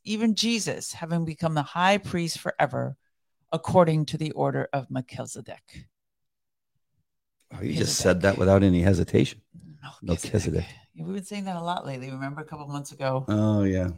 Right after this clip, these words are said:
Speaker 2: I could.
Speaker 1: Uh, Matthew five thirteen. You are the salt of the earth, but if the salt loses its saltiness, how can it be made salty again?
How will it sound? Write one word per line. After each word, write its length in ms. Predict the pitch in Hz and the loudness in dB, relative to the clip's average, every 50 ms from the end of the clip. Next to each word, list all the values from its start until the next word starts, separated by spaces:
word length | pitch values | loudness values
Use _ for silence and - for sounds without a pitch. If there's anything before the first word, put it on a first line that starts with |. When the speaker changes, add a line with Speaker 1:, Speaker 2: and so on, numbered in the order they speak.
| - 92 90 | -10 -12 -12
Speaker 2:
I 60 | 80 | -12
could. 200 | - - 101 - _ _ _ _ _ _ _ _ _ _ - | -12 -12 -16 -18 _ _ _ _ _ _ _ _ _ _ 2
Speaker 1:
Uh, 500 | - 160 160 160 156 151 151 151 147 147 147 | 10 12 12 12 12 12 12 12 12 10 8
Matthew 420 | 160 180 185 185 185 - 190 180 | 8 8 8 8 6 2 0 0
five 300 | 175 - 185 180 180 180 | 6 6 8 8 8 6
thirteen. 840 | - 185 180 175 180 - 175 160 147 139 135 131 127 127 117 107 - _ _ _ _ _ _ _ _ _ _ _ _ _ 160 | 4 2 2 4 2 -2 0 2 2 2 2 2 2 0 -2 -4 -6 _ _ _ _ _ _ _ _ _ _ _ _ _ _
You 380 | 165 185 214 233 240 226 214 202 | 0 4 6 8 8 8 10 8
are 80 | 190 | 8
the 100 | 185 185 | 6 6
salt 380 | 170 - - 214 196 - - - | 2 2 2 0 0 0 -2 -4
of 80 | 202 170 | -2 0
the 160 | 185 180 175 | 2 4 4
earth, 320 | 170 147 135 139 - - - | 6 4 4 2 -2 -12 -6
but 100 | - 196 | -2 -2
if 60 | 202 196 | 0 2
the 100 | 214 208 | 0 0
salt 380 | - - 285 202 196 - - | 2 6 8 8 8 6 4
loses 400 | - 233 262 285 277 285 277 220 | -2 0 0 0 0 -2 -2 0
its 200 | 233 214 - - | 0 -2 0 2
saltiness, 560 | - 466 480 453 - 262 190 175 175 180 - | 2 2 2 2 -2 -4 -2 -2 -2 -4 -4
how 280 | - - - - 139 135 | -8 -12 -4 0 0 0
can 200 | 139 - 170 170 | 0 0 -2 -2
it 100 | 180 190 | -2 -2
be 100 | - 214 | -4 -2
made 260 | 214 226 233 247 254 254 | 0 2 2 2 0 0
salty 440 | - 349 392 415 415 - 226 190 | 4 4 4 4 2 0 -2 -2
again? 420 | 160 143 151 143 139 131 123 131 | -2 2 2 2 2 2 0 -2